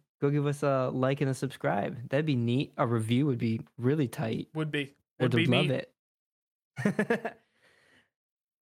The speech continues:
Speaker 1: Um, and, and thank you so much to Planet Ant for having us on their podcast network. We appreciate them over there too and all the good stuff they're doing.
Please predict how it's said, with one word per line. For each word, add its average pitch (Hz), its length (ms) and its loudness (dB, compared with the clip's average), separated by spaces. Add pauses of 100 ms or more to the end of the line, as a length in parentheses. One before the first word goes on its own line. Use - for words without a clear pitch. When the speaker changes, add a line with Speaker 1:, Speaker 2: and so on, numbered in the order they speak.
(120)
Speaker 1:
Um, 127 340 0
and, 135 280 -2
and 143 280 -2
thank 165 220 0
you 156 80 2
so 160 200 2
much 147 180 0
to 147 80 2
Planet 127 260 2
Ant 120 160 0
for 123 80 2
having 117 160 2
us 117 100 0
on 127 80 2
their 120 80 0
podcast 131 540 -2
network. 120 340 -6
We 120 80 2
appreciate 123 500 0
them 123 200 2
over 123 160 -2
there 127 140 2
too 143 260 0
and 117 80 2
all 113 100 2
the 117 80 0
good 117 160 -2
stuff - 220 -4
they're 135 120 2
doing. 107 340 -2